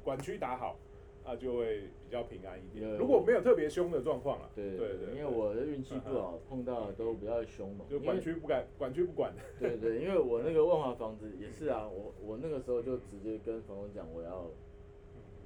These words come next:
Speaker 2: 我要，我要搬。我说你房子有问题。然后房东很生气啊。我说你凭什么说我房子有问题？
Speaker 1: 不承认。
Speaker 2: 对，对，对，我，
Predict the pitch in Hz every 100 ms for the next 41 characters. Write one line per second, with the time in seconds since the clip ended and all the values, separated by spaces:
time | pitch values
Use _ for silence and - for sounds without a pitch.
0 | - 92 98 104 92 87 98 92 85 87
1 | 98 127 104 95 90 92 87 92 90 -
2 | - - - - - - - - - -
3 | - - - 110 127 107 113 107 95 -
4 | 117 113 120 98 - - - - - -
5 | - - - - - - 110 113 117 135
6 | 117 117 117 98 95 90 101 92 - -
7 | - - - - - - 143 127 - 101
8 | - - - 98 95 92 92 90 87